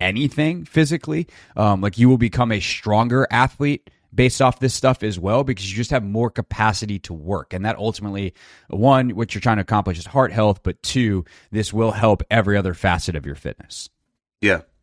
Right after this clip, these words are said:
Speaker 2: absolutely. Uh, uh, and, and again, like we said in the beginning of the show, this is one of the things that, uh,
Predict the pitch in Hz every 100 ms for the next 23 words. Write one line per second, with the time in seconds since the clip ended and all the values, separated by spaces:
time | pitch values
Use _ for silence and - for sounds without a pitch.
0 | _ - 120 - 98 95 90 95 101 95
1 | 85 - 104 110 110 113 107 101 107 101
2 | 98 104 107 98 95 95 92 90 87 95
3 | 90 95 - 107 107 107 95 107 98 90
4 | 98 92 - - 95 87